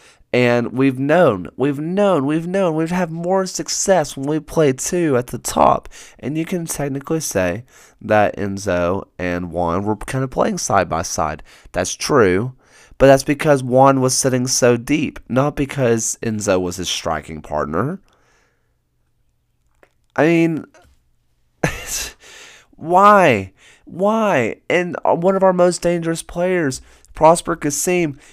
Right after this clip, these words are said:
we dropped him farther back. Why would you do that, man? Everything about this felt like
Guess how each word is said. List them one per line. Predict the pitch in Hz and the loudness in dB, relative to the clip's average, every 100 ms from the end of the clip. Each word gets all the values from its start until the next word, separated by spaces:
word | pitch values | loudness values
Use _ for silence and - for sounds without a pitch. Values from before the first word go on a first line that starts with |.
| _ | _
we | 185 | 2
dropped | 185 190 185 202 | 4 8 8 8
him | 214 190 | 0 -4
farther | 175 170 175 185 190 | -2 6 6 6 2
back. | 165 185 151 98 - - _ - | 0 -2 0 0 -2 -16 _ -10
Why | 165 180 202 | -2 0 2
would | 196 190 180 | 2 0 0
you | 190 | -6
do | 175 202 247 | -4 -4 -4
that, | 214 156 104 87 | -2 -2 -2 -2
man? | 101 107 135 196 202 - _ - _ _ _ _ _ _ _ | -4 -4 -4 -6 -10 -16 _ -20 _ _ _ _ _ _ _
Everything | - 190 208 | -2 0 0
about | 190 175 180 202 | 0 2 2 2
this | 185 156 - | -2 -6 -6
felt | - 165 156 | 2 4 4
like | 156 147 139 - | 2 2 0 -4